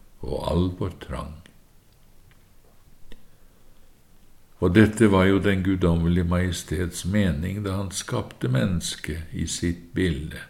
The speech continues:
at det alltid bare skulle ha blikket festet på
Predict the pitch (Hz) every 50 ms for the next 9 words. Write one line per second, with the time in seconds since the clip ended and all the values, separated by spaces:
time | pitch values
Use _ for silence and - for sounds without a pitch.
0 | - - - - - - - - - - - - - - - - - - - -
1 | 101 - 92 98 104 101 107 107 104 - - - 113 107 110 113 117 107 98 92
2 | 90 90 - - 110 107 101 101 107 104 98 80 78 80 - - - 104 - -
3 | 110 104 95 - - - 87 - - - -